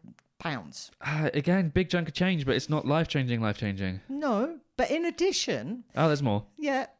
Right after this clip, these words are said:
Speaker 1: there was just shy of fifty-seven thousand pounds being held by what's called other financial institu-, institutions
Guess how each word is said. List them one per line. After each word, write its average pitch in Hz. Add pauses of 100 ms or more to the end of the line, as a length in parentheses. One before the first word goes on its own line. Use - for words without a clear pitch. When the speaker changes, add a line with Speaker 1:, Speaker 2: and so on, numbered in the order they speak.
Speaker 1:
there 262
was 220
just -
shy 220
of 170
fifty-seven 196
thousand 151 (220)
pounds 139 (380)
being 220
held 175
by 180 (200)
what's -
called 214 (140)
other 220
financial 214
institu-, 202
institutions 202